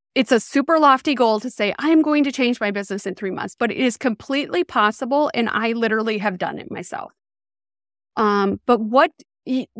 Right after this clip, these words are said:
you need to step back, like, what really needs to change? I actually went through a complete change. I had, uh, my current business is actually a newer business because I completely rebranded.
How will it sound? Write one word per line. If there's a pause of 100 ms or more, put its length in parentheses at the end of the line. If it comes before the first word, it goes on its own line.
(120)
you
need
to
step
back,
like,
what
really
needs
to
change? (420)
I
actually
went
through
a
complete
change. (380)
I
had,
uh, (100)
my
current
business (280)
is
actually (320)
a (220)
newer
business
because
I
completely
rebranded.